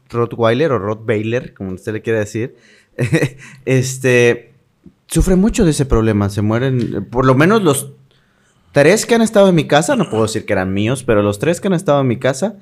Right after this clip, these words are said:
de lo mismo se murieron. Y ya dijimos, "Ah, ¿sabes qué?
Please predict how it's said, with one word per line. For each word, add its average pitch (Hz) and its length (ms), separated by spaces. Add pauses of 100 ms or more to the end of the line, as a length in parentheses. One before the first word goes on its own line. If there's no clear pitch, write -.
(360)
de 131 100
lo 139 100
mismo 190 280
se 175 100
murieron. 151 420
Y 139 80
ya 175 120
dijimos, 175 360
"Ah, 202 200
¿sabes 190 220
qué? 202 360